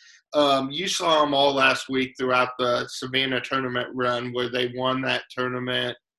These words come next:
Serena was the best player there, um, made the all-tournament team. Big surprise there. <laughs> Um, but, uh,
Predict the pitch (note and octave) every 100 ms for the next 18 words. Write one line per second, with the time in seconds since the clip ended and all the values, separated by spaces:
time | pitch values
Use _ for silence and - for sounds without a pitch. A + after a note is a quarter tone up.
0 | _ _ _ - C#3 C3+ C3 B2+ B2+ B2
1 | B2 B2 - B2+ B2+ B2 A#2+ A#2+ B2 B2
2 | B2 A#2+ _ _ B2 A#2+ A#2+ B2 A#2+ _
3 | A#2+ B2 A#2+ B2 B2 B2 B2 B2 A#2+ A#2+
4 | - A#2+ A#2+ A#2+ A#2 _ _ _ _ _
5 | C3 C3 - A#2 B2 B2 B2 A#2+ A#2+ B2
6 | B2 B2+ C3 C3+ C3+ C3+ D3 D3 C3 B2+
7 | - - - _ - C3+ C#3 C3 B2+ B2
8 | C3 B2+ B2+ B2+